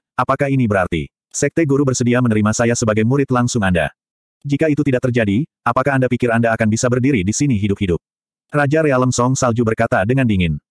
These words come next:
"Tapi kamu tidak harus menjalani prosedur sekarang karena kamu belum memenuhi syarat. Upacara pemuridan adalah dalam tujuh hari. Dalam tujuh hari ini, tetap di Ice Phoenix Palace Anda dan jangan pergi kemanapun. Gunakan hari-hari itu untuk memahami posisi dan identitas Anda dengan benar di alam dewa,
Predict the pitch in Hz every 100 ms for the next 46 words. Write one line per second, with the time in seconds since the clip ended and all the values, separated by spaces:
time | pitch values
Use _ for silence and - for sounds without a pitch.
0 | _ - 143 160 143 143 127 117 123 131
1 | 117 107 110 117 113 123 117 - 107 107
2 | 113 117 117 131 123 104 120 120 120 110
3 | 110 107 87 76 _ _ _ _ - 151
4 | 139 135 147 143 123 117 131 123 107 110
5 | 107 117 147 135 123 104 85 71 _ _
6 | 143 139 156 156 127 120 120 113 110 175
7 | _ - 143 151 135 123 127 120 - 120
8 | 113 113 113 110 98 110 127 123 127 117
9 | 101 98 95 95 85 73 _ _ _ _
10 | - 143 139 139 151 135 127 123 120 143
11 | 127 117 104 104 117 113 123 139 113 101
12 | 104 117 117 117 113 104 107 92 107 110
13 | 117 117 135 131 110